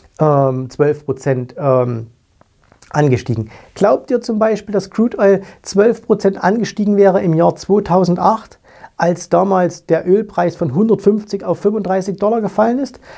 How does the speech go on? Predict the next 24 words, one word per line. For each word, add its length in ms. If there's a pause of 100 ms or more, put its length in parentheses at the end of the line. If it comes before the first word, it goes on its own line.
(100)
Glaubt 300
ihr, 80
wenn 120
das 200
da 160
passiert 420
wäre, 220
dass 160
der 120
Ölpreis 420
da 120
über 140
Nacht 260
so 80
angestiegen 800
wäre? 160
Im 240
Gegenteil, 420
der 100
wäre 120
wahrscheinlich 340
am 60
nächsten 320
Tag 220